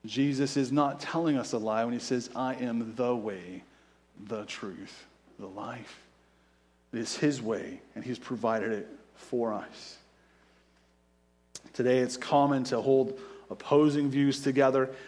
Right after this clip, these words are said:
This is the postmodern mind where we can hold together with complete and sincere conviction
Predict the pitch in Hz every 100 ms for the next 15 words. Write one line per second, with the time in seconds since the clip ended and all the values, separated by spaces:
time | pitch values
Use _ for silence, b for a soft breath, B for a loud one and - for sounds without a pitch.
0 | B 127 - 131 123 123 - 165 - 151
1 | 143 139 131 135 139 135 143 151 135 143
2 | 160 156 151 127 147 151 127 135 131 -
3 | - 139 - 170 185 143 139 151 139 -
4 | 175 170 165 147 139 165 - 147